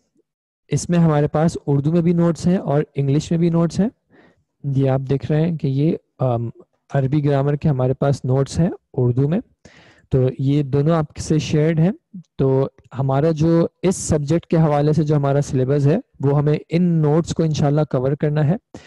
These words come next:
अम, ये जो notes हैं, ये मुख्तलिफ Arabic grammar की introductory books से गुजरने के बाद हमारे यहाँ के कुछ teachers ने जो, अ,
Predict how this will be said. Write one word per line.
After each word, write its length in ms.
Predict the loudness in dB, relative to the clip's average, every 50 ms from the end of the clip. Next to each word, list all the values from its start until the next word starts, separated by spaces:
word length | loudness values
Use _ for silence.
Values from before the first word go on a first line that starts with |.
| -20 -20 -20 -20 -20 -14 -6
अम, 360 | -4 -2 -2 -2 -2 -2 -2
ये 200 | 0 0 0 0
जो 120 | 0 0 0
notes 360 | 0 2 0 0 0 0 0
हैं, 260 | 0 0 -2 -4 -8 -6
ये 320 | -4 0 0 0 2 0 0
मुख्तलिफ 640 | 0 -2 -4 -4 -4 -4 -2 0 2 0 0 -2
Arabic 540 | -4 -4 -2 -2 0 0 0 -2 -2 -6 -4
grammar 400 | -2 -2 0 0 0 0 -2 -2
की 180 | -2 -2 -2 -2
introductory 760 | -2 -2 -4 -2 -2 -2 0 -2 -4 -4 _ -2 -2 -2
books 540 | -2 0 -4 -4 -6 -6 -12 -14 -14 -16 -18 _ _ _ _ _ _ _ _ _ -8
से 160 | -4 -4 -4
गुजरने 460 | -2 0 0 0 2 2 2 0 0
के 120 | 0 0 -2
बाद 280 | 0 -2 -2 -4 -2 -2
हमारे 320 | 0 0 2 2 2 2
यहाँ 180 | 2 2 2 2
के 80 | 0 -2
कुछ 240 | -2 -4 -6 -6 -10
teachers 420 | -10 -8 -4 -2 0 0 0 0
ने 200 | 0 -2 -2 -2 -4 _ _ _ _ _ -4
जो, 420 | -2 0 2 2 2 2 2 0
अ, 360 | -2 -2 0 0 2 2 0